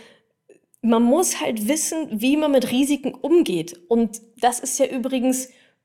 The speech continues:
überall im Leben so. Du kannst auch nicht sagen, „Oh nee, ich nehme nicht am Straßenverkehr teil, das Risiko ist mir zu hoch, da sterbe ich.“ Letztendlich ist es <laughs> aber genau das Gleiche.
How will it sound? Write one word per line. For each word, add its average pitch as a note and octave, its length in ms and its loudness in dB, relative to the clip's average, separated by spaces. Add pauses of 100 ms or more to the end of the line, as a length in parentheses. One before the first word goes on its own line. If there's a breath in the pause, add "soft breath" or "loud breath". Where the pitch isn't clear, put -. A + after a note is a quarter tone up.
überall D4 540 4
im G#3+ 160 4
Leben G#3+ 300 4
so. G#3+ 320 -4 (300 soft breath)
Du A3 60 -8
kannst E4 320 -2
auch C#4+ 80 2
nicht C#4 140 0
sagen, C#4 240 2 (120)
„Oh E4 160 2
nee, D4 200 4
ich - 160 -2
nehme D4 160 0
nicht - 180 -2
am A#3 60 -2
Straßenverkehr B3+ 680 -4
teil, G#3 160 -4
das G#3 180 -2
Risiko D4 360 -4
ist G#3+ 120 -4
mir A3 100 0
zu A3 120 0
hoch, G#3+ 120 2
da G#3+ 120 -4
sterbe D#4 380 0
ich.“ - 200 -10 (800 soft breath)
Letztendlich A#3+ 480 2
ist B3+ 120 2
es B3 100 4
<laughs> C#4+ 60 8
aber - 160 0
genau B3 300 2
das - 200 0
Gleiche. D#4 400 2